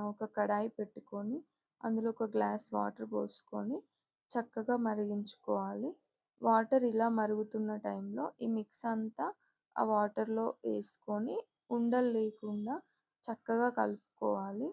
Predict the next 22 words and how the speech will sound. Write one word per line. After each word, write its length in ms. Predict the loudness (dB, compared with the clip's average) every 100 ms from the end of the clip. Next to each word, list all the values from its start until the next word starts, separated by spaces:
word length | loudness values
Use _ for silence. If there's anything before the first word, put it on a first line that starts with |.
| -8 _ _ _ _ -8
షుగర్ 340 | -2 2 2
పౌడర్ 400 | 4 4 4 4
అంతా 400 | 2 -2 -2 0
ఈవెన్‌గా 560 | 0 0 -2 -2 -2 -4
కలిసేలాగా 720 | -2 -2 -4 -6 -4 -2 -4
కలుపుకోవాలి, 840 | -4 -6 -6 _ -8 -6 -4 -2
లేదంటే 580 | 0 2 2 0 -4 -2
ఉండలు 480 | -2 -2 0 0 -2
ఉండలుగా 480 | -4 -6 -6 -6 -6
ఉండే 220 | -8 -12
ఛాన్స్ 440 | -10 -8 -10 -14 -20
ఉంటుంది. 400 | -16 -12 -10 -12 -14 _ _ _ _ -2
ఇలా 200 | 2 2
కలుపుకొని 840 | 4 2 0 _ -8 -6 -4 -4 -6 _ _ _ -2
మూత 220 | 0 2 0
పెట్టేసుకొని 880 | 0 -2 -6 -6 -10 -10 -6 -4 -6 -8
ఒక 160 | -4 -4
ఫైవ్ 340 | 0 0 0
to 120 | -4 -2
టెన్ 280 | -2 -2
మినిట్స్ 460 | -4 -4 -4 -6 -10
ఉడికించుకోవాలి. 1080 | -4 -4 -4 -8 -8 _ -4 -4 -4 -6